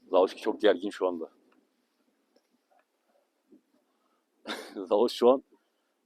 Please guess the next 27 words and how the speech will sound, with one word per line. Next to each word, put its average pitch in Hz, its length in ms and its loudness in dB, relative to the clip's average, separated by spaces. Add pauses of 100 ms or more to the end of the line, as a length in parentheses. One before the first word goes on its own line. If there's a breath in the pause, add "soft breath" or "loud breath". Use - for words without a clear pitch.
(140)
yani, 117 340 2 (380)
çok 147 180 0 (920)
pitonu 185 280 4
bile 180 100 10
götürür. 131 440 0 (420)
O 120 100 -4
derece. 113 340 0 (1600)
Adam, 120 300 0 (1300)
yani, 139 280 4
şimdi 175 400 4 (920)
şu 156 220 4
an 123 100 6
mesela 117 420 0
bir, 104 440 -2
tabii 104 240 -2
ki - 100 -16
şaka 127 240 -2
maka 113 260 -4
şu 113 160 -6
an 135 60 -2
ama 151 200 2
bir 135 140 0 (680)
diğer 170 260 12
boyuta 151 220 6
geçelim. 113 380 0
Gerçek 127 300 2
boyuta. 139 340 4